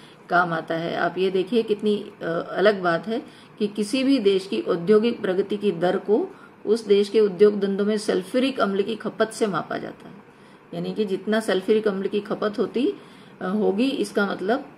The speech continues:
उद्यो-, उद्योगों में उतनी ही प्रगति हो रही है, ठीक है। इसके अलावा कार्बनिक अम्ल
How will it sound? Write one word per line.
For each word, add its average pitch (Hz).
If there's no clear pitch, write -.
उद्यो-, 170
उद्योगों 190
में 214
उतनी 202
ही 233
प्रगति 180
हो 170
रही 151
है, 143
ठीक 208
है। 302
इसके 262
अलावा 208
कार्बनिक 208
अम्ल 156